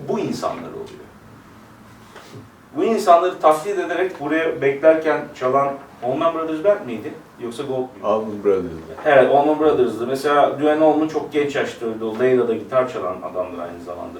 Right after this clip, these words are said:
Speaker 1: Bildiğimiz versiyonunda, yetmiş versiyonunda Eric Clapton'ın. Duane Allman şunu söyler, yani benim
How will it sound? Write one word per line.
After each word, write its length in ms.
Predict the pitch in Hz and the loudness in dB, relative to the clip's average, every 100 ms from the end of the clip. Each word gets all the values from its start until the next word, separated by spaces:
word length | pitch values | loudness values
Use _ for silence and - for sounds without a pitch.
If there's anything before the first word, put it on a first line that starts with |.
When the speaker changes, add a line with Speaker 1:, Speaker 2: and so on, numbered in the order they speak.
| 98 | -14
Speaker 1:
Bildiğimiz 420 | 95 95 95 92 | -14 -12 -10 -6
versiyonunda, 580 | 92 - - 85 85 92 | -6 -6 -14 -16 -12 -10
yetmiş 360 | 92 - - | -10 -12 -12
versiyonunda 600 | 90 - - - - - - - | -10 -10 -14 -16 -16 -14 -12 -14
Eric 160 | 90 85 | -16 -12
Clapton'ın. 440 | 92 78 - 110 - - - - - - - - | -8 -8 -10 -14 -14 -16 -20 -20 -20 -20 -20 -2
Duane 180 | 135 151 | 2 4
Allman 260 | 160 160 185 | 4 4 0
şunu 240 | - 175 | -2 -6
söyler, 320 | - 117 107 | -2 0 0
yani 260 | 110 117 117 | 0 -2 0
benim 200 | 127 | 0